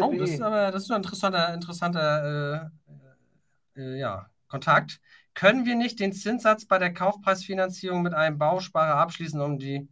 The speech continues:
Speaker 1: Stressanität zu umgehen? Ja, grundsätzlich funktioniert das. Die Frage ist bloß, ob ihr Bock auf einen Bausparvertrag habt.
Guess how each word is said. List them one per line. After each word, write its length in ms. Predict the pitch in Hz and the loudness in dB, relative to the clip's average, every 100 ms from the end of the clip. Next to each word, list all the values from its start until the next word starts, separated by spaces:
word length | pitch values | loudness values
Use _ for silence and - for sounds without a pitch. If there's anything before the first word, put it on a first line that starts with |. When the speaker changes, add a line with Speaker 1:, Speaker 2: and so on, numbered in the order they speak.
| _ | _
Speaker 1:
Stressanität 840 | - - 165 165 147 147 147 151 147 | -14 -2 0 0 0 0 0 -2 -2
zu 140 | 143 | -4
umgehen? 540 | 135 123 156 139 - - _ _ - - - _ _ _ _ _ - | -4 -2 -2 -2 -4 -16 _ _ -20 -20 -20 _ _ _ _ _ 4
Ja, 380 | 160 156 - - _ _ _ - - 143 | 8 8 8 -10 _ _ _ -20 -18 -6
grundsätzlich 720 | 151 190 302 220 214 220 226 | 4 8 8 8 4 4 0
funktioniert 540 | - 208 214 220 160 151 | 0 -2 0 2 2 0
das. 340 | 98 - - _ _ _ _ _ _ _ _ _ _ - | -4 -8 -12 _ _ _ _ _ _ _ _ _ _ 4
Die 40 | |
Frage 360 | 151 - 190 196 | 10 12 12 10
ist 120 | 196 | 4
bloß, 200 | 190 190 | 0 0
ob 140 | 180 175 | 0 2
ihr 160 | 175 | 2
Bock 200 | 165 185 | 4 4
auf 120 | 170 | 2
einen 100 | 160 | 0
Bausparvertrag 720 | 175 208 214 131 123 117 110 - | 4 4 4 -2 -2 -6 -8 -8
habt. 320 | 92 - - | -10 -14 -20